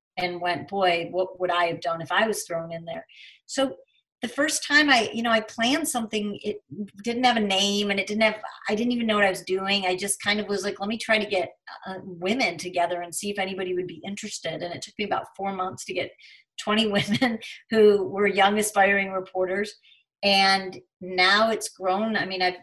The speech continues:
worked with over two thousand women, and each boot camp, I still keep them very small, but there's a waiting list of about thirty women each time. Um, and it's, now it's more women off camera. It's women who wanna be play-by-play. It's women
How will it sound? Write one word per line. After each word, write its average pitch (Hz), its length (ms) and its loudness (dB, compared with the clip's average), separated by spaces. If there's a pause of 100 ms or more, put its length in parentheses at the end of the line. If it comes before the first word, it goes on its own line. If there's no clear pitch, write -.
worked 196 320 -8
with 214 100 -4
over 220 180 0
two 214 260 -6
thousand 208 500 0
women, 214 480 -4
and 190 440 -2 (220)
each 202 380 -6 (140)
boot 208 220 0
camp, 220 300 0
I 185 80 0
still 208 240 -4
keep 214 220 -12
them 196 80 -10
very 185 180 -4
small, 190 460 -2
but 220 120 -10
there's 185 180 -6
a 180 80 -8
waiting 190 280 -2
list 214 260 -2
of 208 80 -6
about 185 320 0
thirty 185 320 -4
women 185 280 -4
each - 320 -10
time. 190 340 -4 (500)
Um, 185 400 4 (400)
and 226 140 2
it's, - 320 -6
now 214 440 4
it's - 380 -2
more 202 420 0
women 196 420 0
off 196 240 0 (100)
camera. 160 320 -4
It's - 160 -12
women 180 180 -6
who 185 140 -10
wanna 180 300 -4
be 180 320 -6
play-by-play. 180 640 0
It's 147 200 -6
women 185 300 -4